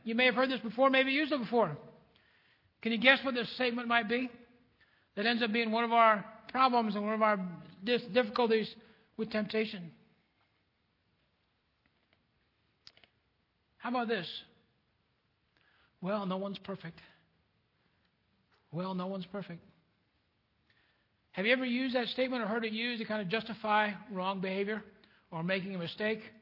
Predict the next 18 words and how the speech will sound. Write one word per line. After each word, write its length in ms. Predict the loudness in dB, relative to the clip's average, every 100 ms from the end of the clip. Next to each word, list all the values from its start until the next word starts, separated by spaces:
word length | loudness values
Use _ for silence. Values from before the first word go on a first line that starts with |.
| _ _ _
or 80 | -6
going 240 | -2 0
in 80 | 0
the 60 | 2
wrong 200 | 2 4
direction? 340 | 2 0 -2
"Well, 180 | 0 0
nobody's 300 | 0 0 -2
perfect." 340 | -4 -6 -8 -14 -20 _ _ _ _ _ _ _ _ _ _ _ _ -4
What 140 | -2
are 40 |
we 120 | 0 -2
comparing 440 | -4 -4 -4 -2
ourselves 380 | -4 -4 -6 -6
to? 160 | -10 -10 -14 _ _ _ _ _ _ -20 -10
Somebody 240 | -6 -4
down 180 | -4 -6
here. 300 | -6 -8 -10